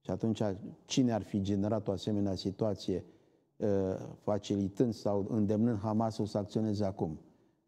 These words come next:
Este doar o supoziție, Federația Rusă. Nu există dovezi publice. Dar foarte bine ați pre-, subliniat dumneavoastră rolul Iranului din zonă, pentru că Iranul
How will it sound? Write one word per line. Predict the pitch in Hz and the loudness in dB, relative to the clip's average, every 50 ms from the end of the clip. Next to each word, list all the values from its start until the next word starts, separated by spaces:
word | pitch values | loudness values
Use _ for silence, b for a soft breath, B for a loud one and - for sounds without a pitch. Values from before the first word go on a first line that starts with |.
| _ _ | _ _
Este | - 120 113 104 - 117 107 | 2 2 2 2 2 0 2
doar | 101 127 139 135 | 4 4 4 4
o | 127 113 | 2 0
supoziție, | 104 - 110 95 - 101 98 92 101 101 87 - - 80 | -2 -2 -4 -2 0 -2 -2 0 0 -2 -2 -2 -6 -6
Federația | - - 107 101 101 104 117 113 107 - - 107 107 | -4 -2 -2 0 0 2 2 0 0 0 0 0 2
Rusă. | 107 98 87 - - 98 - B B B B B B B | 0 0 -2 -4 -8 -10 -10 B B B B B B B
Nu | 101 110 127 | 2 4 4
există | 123 120 107 101 107 - - - 107 | 4 4 2 2 0 -2 -2 -2 -2
dovezi | 92 95 104 95 92 104 107 104 92 - - - - - | 0 0 0 0 0 2 0 0 0 -4 -10 -16 -8 -2
publice. | - 110 95 90 92 90 - - - 101 - B B B B | 0 0 2 0 0 -2 -4 -6 -10 -10 -12 B B B B
Dar | B 92 113 110 - | B 0 0 0 2
foarte | - 131 147 143 - 147 127 | 2 2 2 2 2 0 2
bine | 127 123 120 117 | 2 2 2 2
ați | 110 101 - | 2 0 -2
pre-, | - - 123 113 | -2 0 0 0
subliniat | 101 - - 107 101 101 98 101 110 110 107 | 0 2 0 0 0 2 2 2 2 2 2
dumneavoastră | 110 107 101 104 107 113 113 - - 131 127 - B B B B B B B | 2 0 0 0 0 -2 -2 -2 -2 -2 -2 -2 B B B B B B B
rolul | 110 107 110 120 123 120 117 110 107 113 | 0 2 4 4 2 2 2 2 4 4
Iranului | 110 107 107 135 139 135 123 101 95 95 90 | 4 4 4 4 2 2 0 0 -2 -2 0
din | 87 87 95 92 92 | 0 0 0 0 -2
zonă, | 90 101 95 90 85 82 82 - - | -2 -2 -2 -2 -4 -6 -8 -10 -8
pentru | - 95 95 95 98 | -4 -2 -2 -2 -2
că | - - | -2 -2
Iranul | 92 92 95 104 107 117 120 127 135 131 | 0 0 2 2 2 2 2 2 0 -2